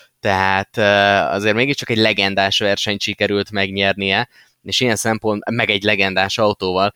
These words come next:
és, ö, ilyen szempontból azért ez egy nagy győzelem, de hát, hogyha ezt az eléggé kegyetlen lebonyolítási rendszert nézzük,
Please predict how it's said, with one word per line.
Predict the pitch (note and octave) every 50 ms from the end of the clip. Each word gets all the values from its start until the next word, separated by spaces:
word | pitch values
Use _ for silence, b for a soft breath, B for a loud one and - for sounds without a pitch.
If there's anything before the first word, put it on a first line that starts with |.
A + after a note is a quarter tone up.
| b b b b _
és, | - -
ö, | A2+ G2 G#2 G#2 G#2+ G#2
ilyen | G#2+ G#2 A#2 A#2+ A#2
szempontból | - - A#2 A2 - B2 A2+ G#2+ G2+ G#2+ G#2
azért | G2+ G2 A2 G#2 - - A2
ez | F#2+ G#2+
egy | G2+ G2
nagy | G#2+ A#2 A#2 A#2 A2
győzelem, | G2+ G#2+ G2+ G2 F2+ G2 F#2 F#2 F#2 G2 G2+ b b b b b _
de | - - G2
hát, | F#2+ -
hogyha | G#2+ G#2 - A#2
ezt | G#2+ G2+ - -
az | A2+ G#2 C#3
eléggé | D#3+ D#3+ B2 - A2
kegyetlen | - - - A2 G2 F#2+ F#2+ F#2+ - G2+ G2 F#2+ F#2+
lebonyolítási | F#2+ F#2+ F#2 G2 F#2+ F#2 F#2 F#2 F#2+ F#2+ - F#2+ F2+ - - G2
rendszert | G2+ G2+ G2+ - - G#2 F#2 - -
nézzük, | G2 G2 G2+ F#2+ G#2+ A2 A2